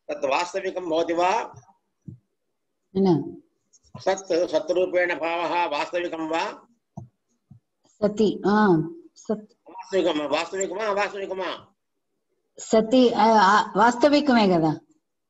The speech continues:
Speaker 1: ఆ, అసత్తు సత్తులాగా భావించడం.
Speaker 2: ఆ, అసత్ సత్ లాగా, ఓ, బా-, కాదు,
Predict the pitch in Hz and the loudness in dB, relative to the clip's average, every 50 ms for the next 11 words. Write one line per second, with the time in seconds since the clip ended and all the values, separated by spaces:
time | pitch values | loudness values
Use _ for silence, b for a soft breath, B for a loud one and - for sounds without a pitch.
0 | _ - 165 202 233 226 - - - - - - 208 220 214 - 214 - 190 - | _ -12 -10 -8 -8 -8 -10 -10 -8 -8 -4 -2 -2 -2 -2 -4 -6 -6 -6 -4
1 | 190 190 196 196 180 165 175 180 175 175 151 151 151 139 120 101 - - _ _ | -2 -2 -2 -2 -2 -2 -2 -2 -2 -2 -4 -4 -4 -4 -6 -6 -8 -14 _ _
2 | _ _ _ _ _ _ _ _ _ _ _ _ _ - 202 226 240 226 190 160 | _ _ _ _ _ _ _ _ _ _ _ _ _ 2 4 4 6 6 4 4
3 | 143 156 180 180 - 269 277 277 277 294 269 277 - 226 226 - 220 202 196 185 | 2 2 0 2 2 4 2 4 4 2 2 4 2 2 2 2 4 4 6 6
4 | 170 180 185 208 233 233 202 165 160 165 165 196 214 185 180 180 180 - - - | 6 4 4 6 4 4 2 2 0 0 2 4 4 4 4 2 2 0 0 2
5 | 226 233 233 214 226 - - - - | 4 4 6 6 4 2 2 -2 -12